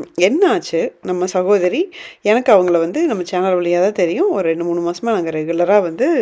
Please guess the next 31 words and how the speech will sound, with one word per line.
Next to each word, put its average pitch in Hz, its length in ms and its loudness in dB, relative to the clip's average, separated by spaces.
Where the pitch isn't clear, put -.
அ, 156 260 -2
கான்டாக்ட்ல 165 400 -6
இருக்கோம். 160 420 -6
அவங்க 208 300 -2
முருகன் 254 400 0
மேல 185 300 0
பார்த்தீங்கன்னா, 175 460 -2
ரொம்ப 214 320 -2
டீப்பான 214 720 -2
ஒரு 170 220 0
கனெக்ஷன், 156 360 -6
ரொம்ப 160 220 -8
தீவிர 220 460 2
பக்தி. 185 460 -6
காலையில 185 440 0
வந்து 175 180 -4
பிரம்ம 175 220 -2
முகூர்த்த 208 260 -2
பூஜை 180 260 -4
பண்ணுவாங்க, 170 540 -4
சித்தர் 180 480 -2
வழிபாடு 185 440 0
பண்ணுவாங்க, 165 600 -4
மெடிடேஷன் 190 680 -2
பண்ணுவாங்க. 165 520 -4
அது 214 200 -2
மூலமா 240 520 0
முருகன் 196 340 -2
கிட்ட 185 260 -2
வந்து 175 320 -2
ரொம்ப 190 340 -2